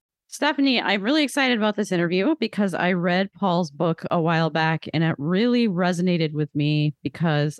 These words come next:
I love the idea of not growing your business for the sake of just growing it, 'cause I think we get these messages all the time of just growth, growth, growth. And what does that mean if you're not being intentional? So I was wondering if you could tell us a little bit about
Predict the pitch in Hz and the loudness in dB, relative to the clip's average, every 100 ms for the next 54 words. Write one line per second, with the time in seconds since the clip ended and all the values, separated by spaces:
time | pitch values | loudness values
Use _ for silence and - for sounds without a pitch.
0 | - 151 165 185 190 185 175 175 151 - | -4 -2 -2 -2 0 0 0 -2 -2 -2
1 | 147 147 147 - _ _ _ _ - 175 | -2 -2 -2 -6 _ _ _ _ -2 0
2 | 175 202 - - 175 185 202 196 185 175 | 0 -2 -4 -6 -2 0 2 0 -2 -2
3 | 185 - _ - 185 185 156 170 - 165 | -6 -6 _ -4 -2 -2 -2 -6 -4 -4
4 | 165 254 202 _ _ - 170 - 160 165 | -2 -4 -6 _ _ -8 -6 -4 -2 0
5 | 175 208 254 - 175 175 - 170 170 165 | 0 0 -2 -4 -4 -4 -4 -8 -6 -6
6 | 160 151 151 147 160 143 156 147 - 156 | -6 -6 -6 -6 -6 -2 -2 -4 -4 -2
7 | 165 147 - - 202 214 160 - 240 190 | 0 0 -4 -6 -2 -2 -2 -2 -2 -2
8 | - 220 180 156 - 185 160 185 220 208 | -2 0 0 -2 -2 -2 -2 -2 0 0
9 | 185 170 196 165 170 - - _ _ 170 | 0 2 2 2 0 -4 -16 _ _ -4
10 | 175 175 175 175 165 156 185 - 139 135 | -2 0 0 -2 -4 -4 -6 -2 -2 0
11 | 139 - 160 147 165 220 214 202 - 196 | -2 -2 -2 0 0 0 0 0 -2 -6
12 | 202 - 185 175 - - - 175 180 196 | -6 -2 -2 -4 -10 -12 -4 -2 0 0
13 | 202 190 170 170 165 156 | 0 0 0 0 0 -2